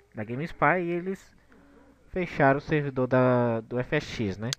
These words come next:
Aí a gente tá usando agora o método por I P, que a gente coloca lá e consegue voar online com a galera aí, pra reunir, né? Beleza, esse aqui é o blog que vocês vai tá acessando,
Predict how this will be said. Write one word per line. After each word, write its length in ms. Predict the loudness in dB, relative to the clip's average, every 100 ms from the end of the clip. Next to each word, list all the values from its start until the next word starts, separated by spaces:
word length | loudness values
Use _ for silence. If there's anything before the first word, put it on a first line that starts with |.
| _ -20 -20 -14 -14 _
Aí 200 | -2 2
a 80 | 2
gente 960 | 0 -6 -8 -8 -4 -2 -2 -4 -6 -6
tá 140 | -4
usando 640 | -4 -4 -4 -4 -4 -6 -8
agora 360 | -6 -6 -6
o 60 | -6
método 640 | -6 -8 -10 -14 -12 -14 _ _ -8
por 160 | -6
I 80 | -6
P, 300 | _ -4 -4 -10 _ _ _ _ _ _ _ _ _ _
que 80 |
a 60 | -12
gente 240 | -12 -16
coloca 520 | -10 -6 -4 -4 -4 -4
lá 180 | -2 -4
e 100 | -8 _
consegue 520 | -18 -14 -10 -10 -10
voar 440 | -6 -4 -4 -6 _ _ _ _ _ _ -14
online 320 | -8 -8 -6
com 100 | -6
a 60 |
galera 400 | -4 -4 -4 -6
aí, 160 | -8 -12 -12
pra 100 | -8
reunir, 420 | -6 -6 -6 -10
né? 200 | -8 -8 _ -20 -20 -20 -20 -20 _ _ _
Beleza, 460 | -2 -2 -2 -6 -18 _ _ _
esse 300 | -10 -6 -8
aqui 160 | -2
é 40 | -2
o 100 | -2
blog 360 | 0 0 0
que 120 | -6 -8
vocês 400 | -8 -4 -4 -2
vai 120 | -2
tá 200 | 0 -2
acessando, 680 | -2 -10 -8 -6 -4 -6